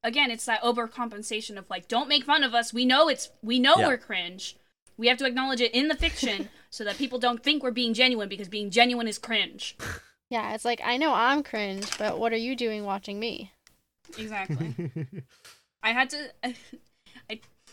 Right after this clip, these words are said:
Speaker 1: I showed my brothers the TikTok I made for, um, the, the, the long one.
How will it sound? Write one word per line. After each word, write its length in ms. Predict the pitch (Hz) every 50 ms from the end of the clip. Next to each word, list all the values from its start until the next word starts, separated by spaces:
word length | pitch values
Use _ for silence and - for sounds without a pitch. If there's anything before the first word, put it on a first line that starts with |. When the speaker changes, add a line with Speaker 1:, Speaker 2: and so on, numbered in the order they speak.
| _ _ -
Speaker 1:
I 80 | 208
showed 240 | 220 - 254 247 226
my 80 | 226 214
brothers 440 | 202 202 196 196 202 196 185 - -
the 220 | 190 180 170 170
TikTok 400 | 170 - 180 - - 175 175 -
I 60 | 170
made 380 | 175 170 170 170 165 170 165 - _
for, 420 | - 170 165 165 165 160 160 165 165 _ _ _ _ _ _ _
um, 400 | - 170 160 160 160 156 160 165 160 _ _ _ _ _
the, 100 | - 165 165 _ _ _
the, 180 | 170 165 165 - _ _
the 80 | 165 165
long 220 | 165 165 165 170
one. 220 | 175 170 165 165